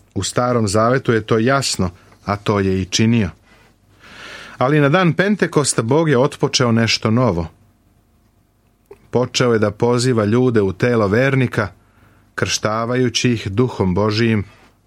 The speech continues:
u to telo. To je ono što Pavle objašnjava u prvoj poslanici Korinčanima u dvanaestom poglavlju,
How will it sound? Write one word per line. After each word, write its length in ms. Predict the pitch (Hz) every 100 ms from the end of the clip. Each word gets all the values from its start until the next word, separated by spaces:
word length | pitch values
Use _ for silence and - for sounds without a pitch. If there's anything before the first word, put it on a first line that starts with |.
| -
u 140 | 113
to 320 | 117 - 87 -
telo. 380 | 120 104 82 80 - _ _ _ _ _ _ _ _ _ _ - _ _ _ _ _ _ _
To 180 | 131 147
je 140 | 143
ono 360 | 123 131 131 110 - - _ _ _ _ _
što 240 | - - 107
Pavle 440 | - 123 117 110
objašnjava 800 | 98 98 107 117 - 131 127 117
u 100 | 95
prvoj 380 | - 117 107 101
poslanici 680 | 107 107 - 107 101 -
Korinčanima 800 | 98 107 104 117 117 131 120 98
u 80 | 92
dvanaestom 760 | 92 104 107 107 98 - 95 87
poglavlju, 600 | 107 117 123 120 120